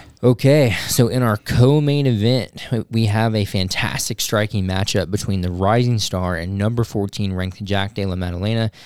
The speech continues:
and number thirteenth ranked Kevin Loudmouth Holland.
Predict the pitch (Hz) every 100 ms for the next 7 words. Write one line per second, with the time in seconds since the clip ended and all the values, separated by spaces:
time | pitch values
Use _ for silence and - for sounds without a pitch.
0 | - - 95 92 92 - 123 - - 110
1 | 95 101 95 95 - - 107 107 113 113
2 | 95 92 101 101 98 95 - - 90 90
3 | 73